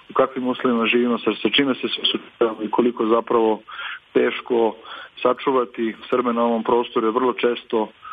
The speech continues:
um, ono sa, sa čim se sučeljavate i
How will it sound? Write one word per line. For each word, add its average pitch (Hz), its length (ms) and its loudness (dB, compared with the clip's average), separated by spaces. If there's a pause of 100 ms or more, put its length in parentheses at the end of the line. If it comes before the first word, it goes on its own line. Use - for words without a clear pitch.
(420)
um, 107 540 0 (800)
ono 127 240 2
sa, - 120 -6 (120)
sa 117 100 0
čim 120 180 -4
se 110 120 -6
sučeljavate 123 680 0
i 107 60 -4